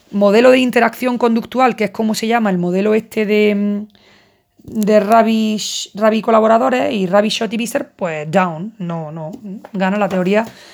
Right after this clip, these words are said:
de la identidad social, o lo que es lo mismo, mm, decir que no es por términos de interdependencia, sino por identidad social positiva, por lo que se da el paradigma del grupo mínimo. Estamos viendo algunos debates acerca de la teoría de la identidad social y ahora tenemos uno que es,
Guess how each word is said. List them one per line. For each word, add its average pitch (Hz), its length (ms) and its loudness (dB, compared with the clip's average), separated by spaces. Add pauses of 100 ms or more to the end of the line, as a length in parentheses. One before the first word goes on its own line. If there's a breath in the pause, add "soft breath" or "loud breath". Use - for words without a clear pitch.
(180 loud breath)
de 208 80 0
la 214 60 6
identidad 208 280 4
social, 247 360 2
o 220 100 2
lo 196 120 2
que 196 80 2
es 196 40 0
lo 196 260 0
mismo, 233 360 0 (380 loud breath)
mm, 202 320 -4
decir 190 420 0
que 208 160 0
no 196 200 0
es 214 80 0
por 214 180 -4
términos 220 320 -2
de 214 60 -2
interdependencia, 214 640 -2
sino 220 220 -2
por 208 120 -2
identidad 185 300 0
social 196 300 -4
positiva, 220 560 -4 (280 loud breath)
por 208 140 -4
lo 202 100 -2
que 196 60 -6
se 202 120 -6
da 196 80 2
el 190 80 -6
paradigma 202 480 2
del 190 160 -4
grupo 202 360 -4
mínimo. 160 400 -4 (680)
Estamos 254 280 -4
viendo 285 180 -2
algunos 262 240 -2
debates 254 340 0
acerca 226 320 -4
de 247 60 -4
la 240 80 -2
teoría 240 160 -4
de 233 60 -4
la 226 60 -6
identidad 214 260 -8
social 240 380 -8
y 226 60 -4
ahora 214 100 -2
tenemos 233 420 -2
uno 240 220 -2
que 220 200 0
es, - 180 -6